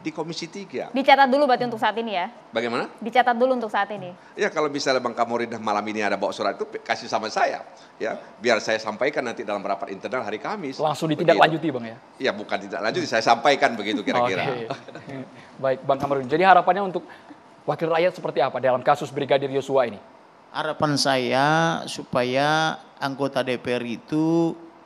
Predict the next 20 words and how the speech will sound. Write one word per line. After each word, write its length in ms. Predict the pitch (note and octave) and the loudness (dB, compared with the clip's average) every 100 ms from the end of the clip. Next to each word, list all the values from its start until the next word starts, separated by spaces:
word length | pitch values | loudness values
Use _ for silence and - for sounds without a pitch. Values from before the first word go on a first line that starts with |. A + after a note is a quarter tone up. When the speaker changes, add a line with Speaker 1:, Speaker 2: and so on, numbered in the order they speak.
| - - - | -20 -20 -20
Speaker 4:
khususnya 400 | - B2+ C3+ D#3 | -16 -12 -8 -8
karena 220 | C#3+ C#3 C3 | -6 -4 -2
mereka 240 | C#3 C#3+ | -4 -4
membidangi 480 | C#3 C3 C3 B2+ B2 | -4 -4 -2 -4 -4
ham, 320 | A#2+ D#3 D3+ - | -4 0 0 -2
membidangi 480 | D3 C3 C3+ C3+ B2+ | -6 -6 -2 -2 -2
ham 220 | B2 D3 C#3+ | -2 -2 0
dan 240 | C3 F#2+ - A2+ | -2 -2 -12 -12
hukum, 420 | A2+ - C#3 F3 | -10 -4 0 2
Speaker 2:
Hukum. 200 | G#3+ F#3+ - - - - | 0 -6 -10 -20 -20 -18
Speaker 4:
supaya 480 | - C#3 C3 C3 D3+ | -14 -8 -4 -2 0
lebih 240 | D3 C#3 | -2 -2
peduli 400 | D3 C3+ C#3 D3+ | -2 -4 -2 -2
kepada 400 | C3+ B2+ C3 B2+ | -2 -2 0 0
rakyat, 720 | A2 G#2 F2+ C3 E3 F3 - | 0 -2 0 2 4 2 -2
karena 480 | A2+ A2 B2+ E3 F#3+ - - - - - - - - - - - - - - - | -8 -6 -2 0 0 -4 -18 -20 -20 -20 -20 -20 -20 -20 -20 -20 -20 -20 -20 -10
harapan 360 | C#3+ D#3 D3+ D#3 | -2 2 2 2
rakyat 260 | D3 C#3+ C3+ C#3+ | 2 2 0 -2
itu 160 | E3+ | -6
kan 320 | - F#3 G3+ | -2 -4 -4